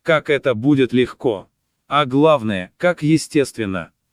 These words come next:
Подражая популярному оратору, который не мог говорить громко,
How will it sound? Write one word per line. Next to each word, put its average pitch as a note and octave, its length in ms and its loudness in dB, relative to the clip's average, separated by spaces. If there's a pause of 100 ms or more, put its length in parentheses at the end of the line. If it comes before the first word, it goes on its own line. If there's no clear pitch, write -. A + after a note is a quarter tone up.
(240)
Подражая C#3+ 500 2
популярному C3+ 720 0
оратору, C3 640 -2
который E3 400 0
не E3+ 120 2
мог F3 180 0
говорить E3 420 2
громко, C3+ 560 -2